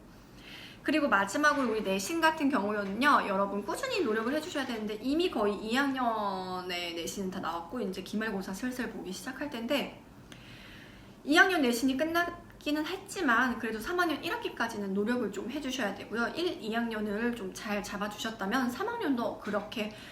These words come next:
어렵지는 않으실 겁니다. 근데 내신은 정말 다양한 내신이 있고요. 뭐 사, 오, 육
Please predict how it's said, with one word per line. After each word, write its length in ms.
어렵지는 520
않으실 460
겁니다. 480
근데 260
내신은 460
정말 460
다양한 400
내신이 380
있고요. 280
뭐 140
사, 340
오, 260
육 320